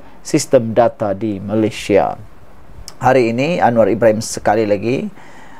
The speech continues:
memberikan nyat-, kenyataan bahawa langkah reformasi awal kerajaan kini membuahkan hasil.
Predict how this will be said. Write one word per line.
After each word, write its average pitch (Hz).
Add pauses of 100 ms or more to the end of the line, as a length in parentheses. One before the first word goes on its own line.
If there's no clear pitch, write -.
memberikan 156
nyat-, 143
kenyataan 110
bahawa 107
langkah 113
reformasi 127
awal 92
kerajaan 120
kini 120
membuahkan 104
hasil. 85